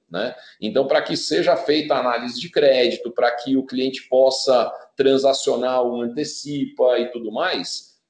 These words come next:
tem um trabalho de, eh, preparação desse cliente, de preparação da base de dados dele, mesmo pro painel financeiro, tem algum trabalho de, eh, preparação da base de dados também.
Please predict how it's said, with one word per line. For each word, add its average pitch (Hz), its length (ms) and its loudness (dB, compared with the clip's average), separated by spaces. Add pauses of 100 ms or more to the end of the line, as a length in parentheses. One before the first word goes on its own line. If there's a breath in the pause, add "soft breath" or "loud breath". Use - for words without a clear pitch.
(120)
tem 170 300 2
um 180 100 -4
trabalho 143 960 2
de, 127 580 -2
eh, 120 300 0
preparação 151 880 -2
desse 131 280 -6
cliente, 117 380 -6
de 113 100 -18
preparação 123 580 -4
da 131 120 0
base 123 500 -2
de 110 60 -20
dados 110 400 -2
dele, 127 320 0
mesmo 175 460 -2
pro 151 140 -4
painel 127 380 0
financeiro, 120 600 2 (380 loud breath)
tem 165 240 2
algum 151 420 2
trabalho 127 680 2
de, 120 440 -4
eh, 113 140 2
preparação 117 680 -4
da 131 120 0
base 107 360 -2
de 117 140 -8
dados 110 340 -2
também. 107 440 -2